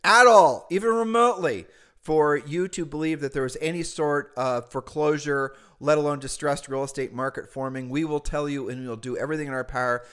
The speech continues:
to make it so all of you guys can be first in line. We did that back in oh six and oh seven. We're the first nationwide company to teach you guys how to do short sales.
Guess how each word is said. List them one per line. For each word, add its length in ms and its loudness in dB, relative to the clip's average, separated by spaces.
to 80 -12
make 180 -4
it 40 -16
so 160 -6
all 160 2
of 100 -4
you 80 -8
guys 240 -4
can 140 -12
be 80 -8
first 340 -10
in 80 -10
line. 300 -10
We 160 -2
did 180 4
that 240 4
back 240 2
in 80 -6
oh 100 0
six 300 -6
and 100 -8
oh 60 0
seven. 480 0
We're 140 0
the 100 0
first 280 -4
nationwide 480 -6
company 280 -8
to 80 -8
teach 240 -12
you 40 -12
guys 200 -2
how 80 -4
to 60 -4
do 120 -10
short 340 -4
sales. 440 -6